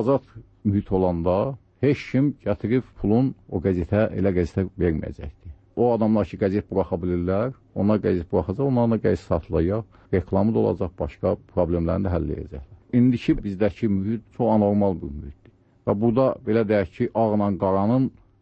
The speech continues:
fərqi itibdir. İndi biz məhkum olunmuşuq ki, ya müxalifət qəzetlərində işləyək, orada da bəzi problemlər var, bilirsiniz, yəni sırf azadlıqla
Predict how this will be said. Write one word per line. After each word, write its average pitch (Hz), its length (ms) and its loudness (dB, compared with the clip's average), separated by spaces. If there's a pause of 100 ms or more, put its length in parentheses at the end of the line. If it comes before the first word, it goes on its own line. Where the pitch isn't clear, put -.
(140)
fərqi 101 400 -2
itibdir. - 460 -14 (300)
İndi 139 280 2
biz 135 160 2
məhkum 139 460 2
olunmuşuq 123 500 0
ki, 139 120 2 (280)
ya 110 80 2 (320)
müxalifət 104 480 -2
qəzetlərində 80 560 -2
işləyək, 82 560 -4 (300)
orada 92 260 2
da 85 140 0
bəzi 85 260 0
problemlər 80 480 -2
var, 90 160 0
bilirsiniz, 82 400 -10
yəni 80 240 -6
sırf 90 320 -2
azadlıqla 82 480 -2